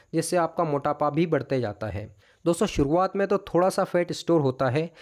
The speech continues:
लेकिन अगर आप इस पर ध्यान नहीं देते हैं, अपनी लाइफस्टाइल और फूड को नहीं चेंज करते हैं, तो ये फैट स्टोरेज बढ़ने लगता है और धीरे धीरे फैट सेल्स अपनी साइज और संख्या को बढ़ाने लगते हैं। लेकिन फैट सेल्स के एक्सपेंशन की,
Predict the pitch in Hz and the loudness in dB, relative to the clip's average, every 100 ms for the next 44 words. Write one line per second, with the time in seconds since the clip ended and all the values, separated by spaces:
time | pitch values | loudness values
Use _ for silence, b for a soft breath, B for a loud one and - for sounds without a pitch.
0 | B - 160 180 185 147 180 196 190 185 | B 0 0 2 0 2 2 2 0 0
1 | 196 175 143 170 160 165 185 165 - 143 | 0 0 0 2 2 2 4 2 2 0
2 | 160 175 b b 156 160 196 185 165 165 | 0 -2 b b -4 2 2 4 4 2
3 | - 190 190 196 196 185 185 190 180 151 | 0 0 2 0 2 2 2 2 2 4
4 | 202 - 180 170 156 135 143 151 175 B | 2 2 -2 0 -2 0 0 0 -2 B
5 | B B - 180 170 180 196 190 - 175 | B B 2 2 2 0 0 0 0 2
6 | 175 160 147 139 160 156 131 123 117 104 | 2 2 0 2 2 2 0 -4 -2 -4
7 | - B B B _ 185 180 135 165 202 | -8 B B B _ -2 0 2 2 2
8 | 170 190 190 - 185 - 190 180 180 185 | 2 2 2 0 -2 0 0 0 0 0
9 | 175 - 151 190 196 196 180 175 156 - | 0 0 2 2 0 -2 0 0 0 0
10 | 170 185 143 143 156 165 131 - 113 110 | 2 2 2 2 2 2 0 -2 -4 -4
11 | - B B - 175 208 - 190 196 - | -10 B B 0 2 0 0 0 0 2
12 | 196 - 208 185 - - 185 175 185 160 | 0 2 2 2 -2 0 0 2 0 0
13 | 139 117 | -2 -4